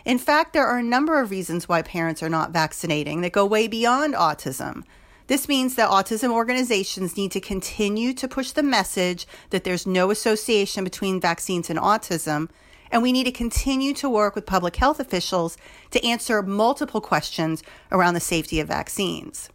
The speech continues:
So if it's not all about autism anymore, what are some of the concerns? Now, in addition to vaccines being linked to autism, some parents worry about putting something into their children that is unnatural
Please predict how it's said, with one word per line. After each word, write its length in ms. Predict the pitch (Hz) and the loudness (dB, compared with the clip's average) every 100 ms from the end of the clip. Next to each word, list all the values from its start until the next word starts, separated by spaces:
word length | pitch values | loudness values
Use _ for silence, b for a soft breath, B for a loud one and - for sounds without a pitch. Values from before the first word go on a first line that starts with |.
| _ _ b b b b b b | _ _ b b b b b b
So 240 | - 277 | 4 6
if 100 | 262 | 6
it's 140 | 262 269 | 0 0
not 220 | 294 302 | 2 4
all 180 | 302 285 | 4 2
about 240 | 262 226 | 2 2
autism 520 | 214 226 - 254 269 | 2 0 -2 -4 -2
anymore, 640 | 254 262 254 254 254 262 294 b b b | -2 0 0 2 2 -2 -4 b b b
what 220 | 240 269 | 4 4
are 240 | 226 233 269 | 6 4 2
some 240 | - 185 | -2 -2
of 80 | 160 | -2
the 80 | 160 | -4
concerns? 840 | - 156 - 143 - - - - b b b b b | -4 -6 -4 -6 -6 -10 -14 -18 b b b b b
Now, 160 | 233 240 | 2 2
in 60 | |
addition 420 | 240 277 320 339 | 2 0 0 0
to 160 | 302 277 | 0 2
vaccines 600 | 226 202 - 208 202 190 - 180 | 2 2 -2 -2 -2 -4 -8 0
being 240 | 202 190 | 2 2
linked 180 | 180 175 | 0 0
to 80 | 170 | 0
autism, 640 | 156 147 - 180 226 262 | 2 2 0 -2 0 0
some 220 | 247 240 240 | 0 0 0
parents 360 | 240 233 226 | -2 -2 -4
worry 340 | 214 220 233 220 | -2 0 0 0
about 340 | 214 208 208 | 2 2 2
putting 260 | - 240 220 | -2 -2 -4
something 420 | - 233 220 214 | -2 -2 -2 -4
into 200 | 214 220 | -4 -2
their 140 | 202 | -2
children 460 | 190 - 269 233 208 | -2 -2 -2 0 -2
that 120 | 190 | 0
is 140 | 185 - | -2 0
unnatural 920 | 196 196 202 226 285 - 165 139 | -2 0 0 0 -2 -4 -4 -4